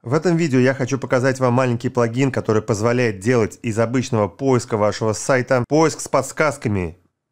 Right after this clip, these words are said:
по технологии Ajax, то есть без перезагрузки страницы будут подгружаться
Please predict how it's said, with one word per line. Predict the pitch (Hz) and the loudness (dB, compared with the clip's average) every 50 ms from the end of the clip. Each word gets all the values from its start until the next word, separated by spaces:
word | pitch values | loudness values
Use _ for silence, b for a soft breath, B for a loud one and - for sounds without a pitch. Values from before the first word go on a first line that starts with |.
| _ _ _ _ | _ _ _ _
по | - 143 156 156 | 0 2 2 2
технологии | 147 - - - 135 127 123 135 139 120 117 139 - | 2 0 -4 -2 0 2 2 2 2 0 -2 -2 -2
Ajax, | - 123 113 104 101 - 143 131 110 - - - - - - | -2 -4 -4 -4 -2 0 2 2 0 -2 -6 -12 -16 -10 -4
то | - 101 | -2 -2
есть | 95 90 87 | -2 -2 -2
без | 101 101 123 131 123 | -2 0 0 0 0
перезагрузки | - 139 113 104 110 104 120 113 - - | -2 -2 -2 -2 0 -2 -2 -4 -4 -4
страницы | 113 - - - 113 117 139 156 151 - - 135 | -8 -6 -4 -2 0 0 0 0 -2 -2 -2 -2
будут | 113 123 123 120 120 | 0 0 0 0 0
подгружаться | - 131 104 104 107 107 95 113 135 139 135 135 - 143 135 131 127 | -2 -4 -2 -2 -2 -2 0 2 2 0 0 0 -2 0 0 0 -2